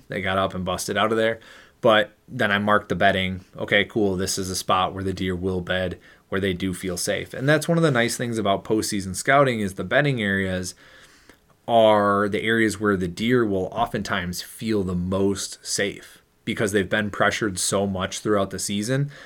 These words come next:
They tend to bed where they are close enough to food but feel safe enough that they're not gonna be killed. And a lot of times those spots can be, you know, those deer that popped out of marsh, they were in a mile and a half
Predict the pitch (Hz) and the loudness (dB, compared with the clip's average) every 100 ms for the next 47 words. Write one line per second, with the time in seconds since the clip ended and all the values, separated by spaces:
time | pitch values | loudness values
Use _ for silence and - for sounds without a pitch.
0 | - - 101 - - 113 110 101 87 107 | -20 -2 -2 -2 -2 -2 -2 -4 -2 0
1 | 107 95 92 - - _ _ 90 95 104 | 2 0 -4 -12 -20 _ _ -6 0 2
2 | 104 107 107 95 95 90 90 87 _ _ | 4 4 4 2 2 2 -2 -6 _ _
3 | - 92 87 - 127 131 139 127 120 - | -6 -4 -4 2 4 4 2 -2 -2 -4
4 | - 117 120 113 104 76 - 98 - 110 | -6 -2 0 0 -2 -2 -2 -2 0 0
5 | 98 - 98 90 95 90 92 95 95 95 | 0 -2 -4 -4 -6 -6 -4 -4 -4 -8
6 | 85 85 - 120 98 90 - - - _ | -8 -6 0 2 0 -4 -12 -20 -20 _
7 | _ - 113 104 95 98 101 - 104 98 | _ -4 0 2 4 2 2 -2 -2 -2
8 | 90 101 90 - - 120 120 101 101 - | -2 -2 -2 -4 -2 0 2 0 -2 -6
9 | - 127 127 120 95 87 87 - - - | -6 -2 -2 0 -2 -2 -4 -12 -16 -2
10 | 113 101 92 113 117 113 104 120 113 117 | 0 0 -2 2 4 2 2 0 0 0
11 | 95 90 101 147 147 107 113 110 87 95 | -2 -2 -2 -2 -2 -2 0 0 0 -2
12 | 104 110 113 110 95 - 107 - - - | 0 2 0 0 -4 -2 -4 -4 -12 -20